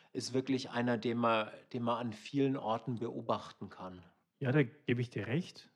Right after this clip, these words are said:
Speaker 2: Und ich möchte trotzdem noch mal hinzufügen, dass in vielen Kontexten meines Erachtens Unabhängigkeit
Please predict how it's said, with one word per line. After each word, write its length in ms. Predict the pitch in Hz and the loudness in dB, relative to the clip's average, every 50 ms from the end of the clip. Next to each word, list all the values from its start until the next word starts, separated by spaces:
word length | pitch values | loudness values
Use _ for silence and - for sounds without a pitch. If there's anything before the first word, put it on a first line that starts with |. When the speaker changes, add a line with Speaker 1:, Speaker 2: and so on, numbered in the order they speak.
| _ _ _ _ _ _ _ _ _ | _ _ _ _ _ _ _ _ _
Speaker 2:
Und 180 | - 127 123 123 | -4 -2 0 0
ich 160 | 135 120 - | 0 0 2
möchte 460 | 135 135 123 - - - 127 110 - - | 2 2 2 0 0 -2 -2 -2 -4 -8
trotzdem 880 | - - - 123 120 - - - - 151 156 160 175 175 175 170 180 185 170 | -10 -4 -4 -4 -4 -4 -10 -6 -4 -2 0 0 0 0 -2 -2 -6 -8 -10
noch 320 | 147 131 131 123 - - | -6 -2 -2 -2 -2 -2
mal 280 | 131 120 117 117 117 110 | 0 2 2 2 2 2
hinzufügen, 960 | 107 117 117 107 - - - 135 135 - - 147 143 147 139 151 156 160 160 - _ - _ _ _ _ _ _ _ _ _ _ _ _ _ _ _ _ | 0 0 -2 -2 -4 -4 -4 -4 -4 -4 -2 -2 -2 -2 -2 -2 -2 -4 -4 -6 _ -20 _ _ _ _ _ _ _ _ _ _ _ _ _ _ _ _
dass 540 | - 117 113 110 107 - - - - - - _ _ _ | -2 0 0 0 -2 -4 -8 -10 -12 -14 -18 _ _ _
in 200 | - 127 120 113 | -6 -4 -4 -4
vielen 540 | - - - - 127 127 147 147 139 131 - | -6 -8 -2 0 2 4 4 4 2 0 -4
Kontexten 880 | - - - 120 117 117 - 143 135 - - - - - 156 151 147 | -6 -2 0 0 2 4 2 2 0 0 -8 -10 -8 -6 -4 -2 -2
meines 440 | 127 107 101 110 120 139 143 - - | -2 -2 -2 0 0 0 0 -2 -2
Erachtens 720 | 147 139 131 120 - - 147 143 135 131 - - - - _ _ _ _ _ _ - | -4 -4 -4 -6 -6 -6 -4 -4 -4 -4 -6 -8 -10 -12 _ _ _ _ _ _ 2
Unabhängigkeit 1300 | 147 151 165 180 180 180 170 - - 160 160 160 151 139 - - - 143 135 131 131 135 135 127 - - | 4 6 8 8 8 6 6 2 -2 -2 0 0 -2 -4 -6 -8 -4 -2 -2 0 0 0 0 -2 -6 -16